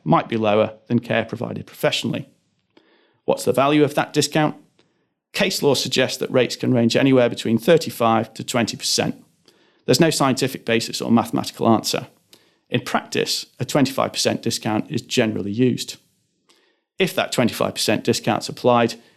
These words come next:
to the, uh, aggregate and basic rate already discussed, the aggregate rate becomes nine pounds twenty-nine per hour and the basic rate eight pounds fifty-eight per hour. What evidence is needed to prove a care claim?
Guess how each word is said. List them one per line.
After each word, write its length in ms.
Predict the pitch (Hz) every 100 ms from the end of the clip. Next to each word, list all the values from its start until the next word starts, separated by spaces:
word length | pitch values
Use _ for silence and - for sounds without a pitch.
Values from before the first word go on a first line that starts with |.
| _ -
to 240 | 123 104
the, 380 | - 107 104 -
uh, 260 | 107 104 - -
aggregate 420 | 135 127 123 113 -
and 140 | 101
basic 320 | 120 113 -
rate 220 | 104 107
already 340 | 135 123 110 107
discussed, 600 | 104 - 156 139 - - _ _ _ -
the 100 | 143
aggregate 440 | 151 143 120 -
rate 200 | 113 104
becomes 340 | - - 101 131
nine 200 | 120 110
pounds 260 | 110 -
twenty-nine 540 | - 143 131 127 127 123
per 160 | 123
hour 320 | 123 120 123 - _ _ -
and 160 | 139
the 40 | 135
basic 380 | 131 113 - -
rate 240 | 95 - _ -
eight 180 | 117 -
pounds 280 | 113 101 98
fifty-eight 460 | 117 - 60 58 -
per 160 | -
hour. 200 | - - - _ _ _ _ _ _ _ _ -
What 200 | 208 -
evidence 440 | 156 127 107 -
is 140 | 110 117
needed 380 | 101 - - - _ _ _
to 380 | - 127 113 - -
prove 560 | - 160 120 104 - _ -
a 120 | 104
care 320 | - - 107
claim? 420 | 98 - 113 110